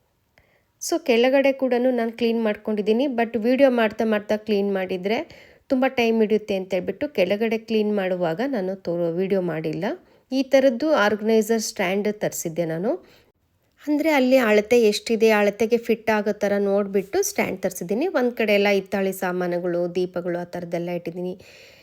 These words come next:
ಇವೆಲ್ಲ ಎಷ್ಟೊಂದು ಸಾಮಾನು ಇರುತ್ತೆ, ದೇವ್ರ ಕೋಣೆ ಅಂದಮೇಲೆ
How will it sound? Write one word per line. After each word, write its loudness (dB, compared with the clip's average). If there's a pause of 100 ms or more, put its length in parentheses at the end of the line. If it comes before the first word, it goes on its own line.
(220)
ಇವೆಲ್ಲ 4 (300)
ಎಷ್ಟೊಂದು 2
ಸಾಮಾನು 2
ಇರುತ್ತೆ, -2
ದೇವ್ರ 2
ಕೋಣೆ 2
ಅಂದಮೇಲೆ 2